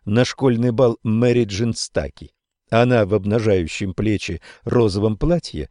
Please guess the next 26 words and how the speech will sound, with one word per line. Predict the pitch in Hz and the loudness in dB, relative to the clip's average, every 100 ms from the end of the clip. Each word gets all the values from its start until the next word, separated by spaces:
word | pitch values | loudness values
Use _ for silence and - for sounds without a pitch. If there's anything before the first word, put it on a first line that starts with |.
| _ _ | _ _
с | - - | -8 -4
пышными | - 110 - - 90 | -2 -2 -2 -6 -4
рукавами, | 92 92 110 107 85 76 - - _ | -2 0 0 2 0 -2 -12 -20 _
на | 101 113 | 0 2
руке | 120 120 110 | 2 2 2
подаренный | 107 104 107 104 104 | 2 2 2 2 -2
им | - 110 95 | -2 -2 -2
цветочный | - 104 - 101 - 101 | -4 -4 0 -2 -2 -6
браслет, | 85 92 101 - 123 170 - - - _ | -4 -2 -2 -2 -2 -2 -4 -12 -20 _
он | - 143 95 - _ - | 2 2 2 -6 _ -2
во | 123 123 | 4 6
взятом | 120 107 131 - 107 | 4 2 2 2 -2
на | 104 | -2
прокат | - 101 - 147 - | 0 0 0 -2 -4
смокинге. | - - 139 127 - 78 67 78 _ - - _ | -8 -4 -2 -2 -4 -12 -12 -18 _ -20 -20 _
Происходило | 107 120 120 113 120 117 110 | 2 2 2 0 0 2 2
это | 98 117 | 2 0
в | - | -2
ту | - 185 | -2 -2
счастливую | - 101 - 98 87 95 95 | -2 -6 -2 -2 0 0 0
пору, | 104 95 87 | 0 0 0
когда | 98 98 113 | -4 0 2
он | 107 | 2
ещё | 101 - 104 | -2 -4 -4
не | 107 | -2
видел | 117 107 82 76 | -2 -4 -6 -10